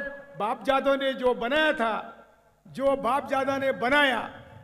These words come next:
वो बेच के जो गृहस्थी करता है, वो किस लायक का आदमी है, आप समझ लीजिए।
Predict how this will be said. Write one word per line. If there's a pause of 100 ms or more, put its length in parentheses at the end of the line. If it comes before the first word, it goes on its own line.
वो
बेच
के
जो
गृहस्थी
करता
है,
वो
किस
लायक
का
आदमी
है,
आप
समझ
लीजिए।